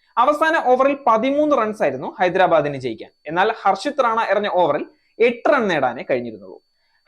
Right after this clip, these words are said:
ഹൈദരാബാദിന് ജയം സമ്മാനിക്കുമെന്ന് തോന്നിച്ച ഹെൻറിച്ച് ക്ലാസനും ഷഹബാസ് അഹമ്മദിനും പുറത്താക്കുകയും ചെയ്തു. സ്കോർ: കൊൽക്കത്ത ഇരുന്നൂറ്റി എട്ട് റൺസ്, ഏഴ് വിക്കറ്റ് നഷ്ടത്തിൽ.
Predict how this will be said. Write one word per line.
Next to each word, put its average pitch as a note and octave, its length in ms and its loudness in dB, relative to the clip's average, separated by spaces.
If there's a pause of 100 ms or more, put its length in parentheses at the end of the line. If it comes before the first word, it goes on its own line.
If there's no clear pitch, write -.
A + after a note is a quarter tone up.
ഹൈദരാബാദിന് B3 680 2
ജയം A#3 160 2 (120)
സമ്മാനിക്കുമെന്ന് A#3+ 720 -2
തോന്നിച്ച A3+ 300 -4 (120)
ഹെൻറിച്ച് A3+ 420 -6
ക്ലാസനും A3 460 -4 (1000)
ഷഹബാസ് C#4 540 0
അഹമ്മദിനും A3+ 580 0
പുറത്താക്കുകയും F#3 720 0
ചെയ്തു. G2 180 -16 (760)
സ്കോർ: A3 300 0 (140)
കൊൽക്കത്ത G#3 320 2 (160)
ഇരുന്നൂറ്റി A3 360 -2 (140)
എട്ട് A3 200 -2
റൺസ്, D3+ 220 -4 (140)
ഏഴ് B3 180 2
വിക്കറ്റ് F3+ 260 -2
നഷ്ടത്തിൽ. G3 300 -10